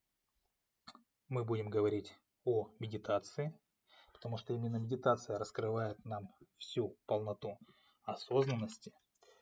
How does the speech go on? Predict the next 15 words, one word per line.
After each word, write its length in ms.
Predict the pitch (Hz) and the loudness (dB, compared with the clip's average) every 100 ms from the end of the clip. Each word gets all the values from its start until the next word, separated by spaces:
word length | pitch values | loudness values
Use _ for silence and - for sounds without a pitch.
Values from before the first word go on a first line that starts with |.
| _ _ _ _ _ _ | _ _ _ _ _ _
и 320 | 120 113 110 107 | -6 -2 0 0
именно 280 | 110 110 | 0 2
она 220 | 113 120 110 | 4 4 4
поможет 520 | 107 104 117 107 - | 2 2 0 0 -2
нам 360 | 113 147 160 - _ _ _ - | 0 0 0 -6 _ _ _ -8
жить 440 | 110 110 110 - - _ _ _ _ _ _ - | -6 -2 -4 -6 -18 _ _ _ _ _ _ -4
более 360 | 113 110 104 | 4 4 4
осознанно, 580 | 95 131 143 143 113 104 | 2 6 6 6 0 2
а 60 | 98 | 2
значит, 460 | 113 120 120 110 _ - - | 2 2 0 -8 _ -20 -12
жить 400 | 113 110 107 - _ - | -6 -2 -4 -8 _ -6
лучше. 540 | 110 113 113 - - - _ _ - _ _ _ _ _ _ | -2 -2 -4 -8 -10 -16 _ _ -20 _ _ _ _ _ _
А 80 | 120 | -6
на 100 | 120 | -4
сегодня 640 | - 139 147 135 113 104 | 2 10 10 10 2 -2